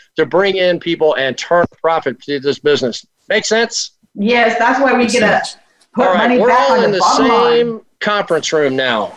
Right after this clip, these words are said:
Speaker 1: It seemed like you were separated in the first half. You ain't now. We're all sitting across a conference table, sitting around in comfy chairs.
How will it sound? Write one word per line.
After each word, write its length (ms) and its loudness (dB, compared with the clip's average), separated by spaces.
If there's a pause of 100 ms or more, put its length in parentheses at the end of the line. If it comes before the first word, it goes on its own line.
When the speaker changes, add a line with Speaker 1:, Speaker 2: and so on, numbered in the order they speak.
Speaker 1:
It 220 -4
seemed 300 -2
like 180 0
you 60 -6
were 80 -6
separated 420 0
in 80 -6
the 80 -8
first 240 0
half. 240 0
You 240 -2
ain't 160 0
now. 260 0
We're 160 2
all 160 2
sitting 260 -2
across 300 0
a 60 -6
conference 400 -4
table, 300 0
sitting 220 -4
around 240 0
in 40 -6
comfy 280 -4
chairs. 440 -2